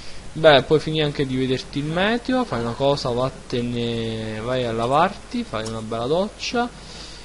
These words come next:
e poi torni, vai a dormire. Dai, facciamo così.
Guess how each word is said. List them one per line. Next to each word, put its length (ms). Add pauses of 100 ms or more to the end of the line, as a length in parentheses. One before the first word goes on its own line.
e 220 (200)
poi 800
torni, 640
vai 160
a 80
dormire. 1080 (1300)
Dai, 180
facciamo 520
così. 440